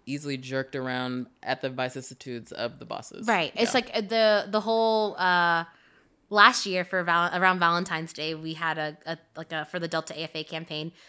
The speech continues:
Speaker 2: "Like it, lock it in."
Speaker 1: Mm,
Speaker 2: And that's the thing. And,
Speaker 1: that's
Speaker 2: like, that
Speaker 1: good
Speaker 2: was
Speaker 1: marketing. That's
Speaker 2: right.
Speaker 1: good, uh, messaging.
Speaker 2: That's
Speaker 1: That's what I'd
Speaker 2: right.
Speaker 1: say.
Speaker 2: It's
Speaker 1: Mm-hmm.
Speaker 2: good. That's, like, well done, uh,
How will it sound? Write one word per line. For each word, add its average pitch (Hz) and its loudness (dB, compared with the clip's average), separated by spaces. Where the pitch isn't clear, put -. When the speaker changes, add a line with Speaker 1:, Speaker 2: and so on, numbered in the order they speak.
Speaker 2:
"Like 185 4
it, 214 0
lock 175 0
it 165 0
in." 185 -2
Speaker 1:
Mm, 226 4
Speaker 2:
And 605 4
that's 349 6
the 226 6
thing. 539 6
And, - 2
Speaker 1:
that's 269 6
Speaker 2:
like, 269 6
that 294 8
Speaker 1:
good 311 8
Speaker 2:
was 359 8
Speaker 1:
marketing. 339 0
That's 226 8
Speaker 2:
right. 277 0
Speaker 1:
good, 226 8
uh, 185 6
messaging. 151 -4
Speaker 2:
That's 370 4
Speaker 1:
That's - -2
what 220 6
I'd 240 8
Speaker 2:
right. 440 6
Speaker 1:
say. - 4
Speaker 2:
It's 262 0
Speaker 1:
Mm-hmm. 170 -2
Speaker 2:
good. 285 -2
That's, 233 -2
like, 262 -2
well 294 -2
done, 359 0
uh, 220 2